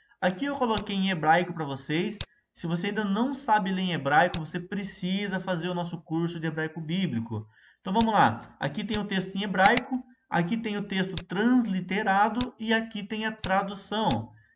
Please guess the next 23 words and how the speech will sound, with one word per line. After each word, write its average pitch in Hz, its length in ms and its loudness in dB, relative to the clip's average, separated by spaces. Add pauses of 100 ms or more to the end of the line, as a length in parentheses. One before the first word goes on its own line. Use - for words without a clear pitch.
Então, 202 120 -4
vamos 226 200 4
lá, 180 240 10
ó. - 20 6
"Bendito 190 680 0
seja 190 380 0
tu, 180 560 0
eterno 170 480 2
nosso 175 260 -2
Deus, 151 540 0 (380)
Rei 220 280 2
do 208 100 -4
universo, 175 640 0
que 175 120 -8
nos 170 180 -2
santificaste 160 1120 0 (280)
com 160 160 0
os 156 160 -6
teus 175 240 0
mandamentos, 165 840 -2 (300)
que 226 100 0
nos 226 260 4
ordenastes 196 1160 2